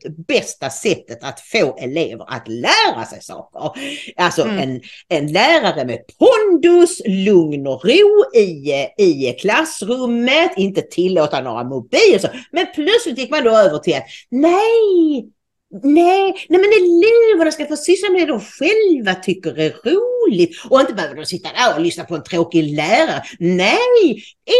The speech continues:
Speaker 1: en elev kanske vill läsa engelska tre dagar i rad. Och då ska, har vi lärare som sitter i olika rum så de kan gå och be om hjälp.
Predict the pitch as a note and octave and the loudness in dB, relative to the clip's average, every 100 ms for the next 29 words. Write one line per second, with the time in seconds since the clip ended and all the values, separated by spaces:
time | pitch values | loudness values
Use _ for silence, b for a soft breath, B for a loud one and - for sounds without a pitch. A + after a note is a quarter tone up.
0 | A#4+ G#3 C3 G3 A#4 G4 F4+ F4 F4 E4 | 4 0 -2 0 0 0 -2 -2 -2 -4
1 | D#4 D4 D4+ D4+ G4 B4+ A#4 G3+ C#3 C3+ | -2 -2 -4 -6 0 0 0 -4 -6 -12
2 | - C3 - - A#4 B4+ G4+ A3+ D4+ G4+ | -12 -14 -14 -6 -4 0 0 0 0 0
3 | F#4+ C4 G#3 F3+ D#4 A4+ C#4+ C#4+ G#4+ - | 0 0 0 -2 -4 0 2 2 0 -6
4 | B B F#4+ F#4+ D#4 A4 G#4 G#3+ - F3+ | B B -4 -2 0 0 4 2 0 -8
5 | - G#4 A#4 F#4 E4+ F#4 D#4 B3+ A3+ - | -2 -2 0 2 2 0 -2 -6 -4 0
6 | E4+ C4+ A3 C#4 C4 F#3 B3+ G#3+ G3 F3+ | 0 2 -4 -2 -6 -4 -4 -6 -6 -8
7 | F3+ F3 F3 F#3+ D#3 G3 G#3+ D#4+ D4+ G#4 | -8 -2 -2 -2 -4 -6 -2 2 4 4
8 | A#4+ | 2